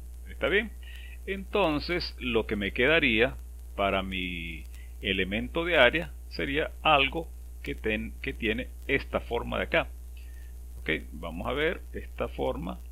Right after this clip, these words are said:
la forma del, del, del elemento de área sería esto.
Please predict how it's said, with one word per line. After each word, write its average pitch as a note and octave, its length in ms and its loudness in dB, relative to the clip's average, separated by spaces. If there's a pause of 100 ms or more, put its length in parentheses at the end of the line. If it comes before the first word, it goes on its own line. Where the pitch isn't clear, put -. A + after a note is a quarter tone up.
(360)
la F#2+ 120 -4
forma F#2+ 300 -2
del, A2+ 320 4 (140)
del, D#2 720 -8 (640)
del G2 160 -2
elemento G2+ 480 0
de A#2+ 120 8
área C3 200 8
sería F#2+ 360 6
esto. - 280 0